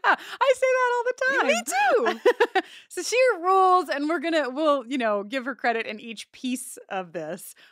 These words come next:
Speaker 1: But just a general note that, holy shit, this is amazing. This is amazing. This is, Joss Whedon, great,
Speaker 2: Great job.
Speaker 1: great
Speaker 2: Great
Speaker 1: fucking
Speaker 2: pick.
Speaker 1: writing here. Great
Speaker 2: Yeah.
Speaker 1: fucking story. Speaking of story,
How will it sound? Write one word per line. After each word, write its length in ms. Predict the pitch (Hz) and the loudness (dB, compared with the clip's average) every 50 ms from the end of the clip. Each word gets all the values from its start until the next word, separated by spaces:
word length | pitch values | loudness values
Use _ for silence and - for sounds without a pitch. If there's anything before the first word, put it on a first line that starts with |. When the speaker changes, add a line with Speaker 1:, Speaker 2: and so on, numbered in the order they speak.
| _ _ | _ _
Speaker 1:
But 180 | 185 226 226 | -6 -6 -4
just 200 | 202 285 302 - | -4 -4 -8 -8
a 40 | 277 | -8
general 360 | 226 202 240 226 226 214 208 196 | -4 -2 -2 -2 0 -2 -2 -2
note 280 | 196 190 185 185 180 | -4 -6 -6 -6 -8
that, 280 | - 185 175 175 - - | -8 -8 -6 -6 -8 -10
holy 260 | 202 214 208 202 190 | -10 -8 -8 -6 -8
shit, 380 | 190 - - 190 170 165 - _ _ _ _ _ _ _ _ | -8 -10 -8 -8 -8 -8 -10 _ _ _ _ _ _ _ _
this 280 | 214 196 202 269 269 - | -14 -4 -4 -4 -4 -4
is 100 | 214 190 | -8 -10
amazing. 520 | 185 175 165 165 160 - 151 160 170 175 - - | -10 -10 -10 -12 -10 -12 -14 -16 -16 -12 -4 -2
This 140 | 339 330 339 | -2 -2 -2
is 100 | 415 370 494 466 453 453 494 466 466 415 403 | -2 -4 -4 -2 0 0 2 2 2 0 0
amazing. 360 | 359 339 294 285 285 - 254 233 | -2 -2 -2 -4 -6 -6 -4 -4
This 180 | 277 330 - | -4 -4 -4
is, 160 | 294 254 262 247 | -6 -10 -10 -6
Joss 300 | 233 359 415 440 - - | 0 2 2 2 2 0
Whedon, 500 | 320 339 349 320 311 302 294 285 269 262 _ _ _ _ _ _ _ | -6 -6 -4 -2 -2 -2 -2 -4 -6 -8 _ _ _ _ _ _ _
great, 120 | - - 262 | -2 2 2
Speaker 2:
Great 120 | 262 254 | 2 2
job. 300 | - 170 - 175 165 196 | 2 -2 -2 -2 -2 -2
Speaker 1:
great 200 | 240 302 277 - | -2 -2 -2 0
Speaker 2:
Great 120 | - 269 294 | 2 2 2
Speaker 1:
fucking 160 | 294 285 262 | 2 2 2
Speaker 2:
pick. 100 | 208 226 | 2 2
Speaker 1:
writing 280 | 226 220 220 214 220 | 2 0 -2 -6 -10
here. 260 | 190 175 165 160 165 _ | -10 -12 -12 -12 -12 _
Great 160 | - - 190 165 | -6 -4 -4 -2
Speaker 2:
Yeah. 200 | 226 190 175 - | -4 -4 -2 -2
Speaker 1:
fucking 240 | 277 - 240 240 | -2 -2 -2 -6
story. 480 | - - - 220 202 185 170 160 - _ _ _ _ _ _ _ _ _ _ | -8 -8 -6 -4 -4 -4 -6 -8 -10 _ _ _ _ _ _ _ _ _ _
Speaking 380 | - - - 359 370 381 480 480 480 453 | -16 -6 -4 -4 -2 -2 -2 -4 -4 -4
of 60 | 427 | -6
story, 760 | - - - - - 359 403 427 349 233 196 180 214 311 | -8 -10 -12 -6 -2 0 2 2 2 2 0 -2 -6 -8